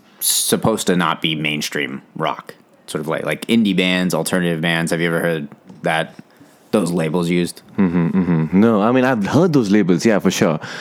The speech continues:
Speaker 2: But, uh, but yeah, this is, uh, I'm, I'm first time having a conversation with someone talking about indie rock,
Speaker 1: <laughs>
Speaker 2: indie <laughs> rock and punk, and yeah, this is
Speaker 1: Yeah, yeah.
Speaker 2: yeah. That, what, what drove you towards that? Was it the anti-authoritarian?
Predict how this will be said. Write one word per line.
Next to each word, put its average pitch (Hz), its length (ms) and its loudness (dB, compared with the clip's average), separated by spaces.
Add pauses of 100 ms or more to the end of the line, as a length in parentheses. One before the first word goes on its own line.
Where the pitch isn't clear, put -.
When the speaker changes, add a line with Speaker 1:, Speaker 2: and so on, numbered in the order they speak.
(220)
Speaker 2:
But, 101 300 2
uh, 85 300 2 (840)
but 87 180 2
yeah, 110 200 4
this 151 180 4
is, 123 220 4
uh, 92 280 4
I'm, 104 120 2
I'm 110 100 2
first - 460 -2
time 131 140 2
having 113 220 4
a 101 60 4
conversation 101 540 4
with 92 100 0
someone 92 300 4
talking 92 260 2
about 90 180 4
indie 95 560 4
rock, 90 400 4
Speaker 1:
<laughs> 117 280 2
Speaker 2:
indie 113 340 4 (360)
<laughs> - 0 -
rock 101 340 2
and 92 200 2
punk, 98 340 0
and 98 220 2
yeah, 117 200 4
this 113 180 0
is 101 160 2 (320)
Speaker 1:
Yeah, 165 140 2
yeah. 127 260 0
Speaker 2:
yeah. 104 320 4
That, 117 200 4
what, 143 180 4
what 135 240 2
drove 170 240 4
you 123 100 4
towards 87 300 2
that? 87 160 2
Was 95 180 4
it 107 120 0
the 101 300 2 (520)
anti-authoritarian? 98 1800 2